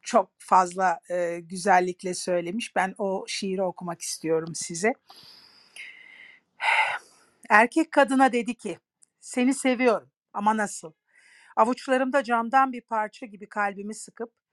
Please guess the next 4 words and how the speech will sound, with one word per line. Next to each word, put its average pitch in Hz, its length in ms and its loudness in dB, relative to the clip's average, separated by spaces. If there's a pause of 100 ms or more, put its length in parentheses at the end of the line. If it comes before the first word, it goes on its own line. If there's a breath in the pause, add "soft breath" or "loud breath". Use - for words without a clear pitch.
(180)
parmaklarımı 214 720 0
kanatarak 202 800 -8 (1300)
kıyasıya, 208 680 -4 (100)
çıldırasıya. 190 840 -6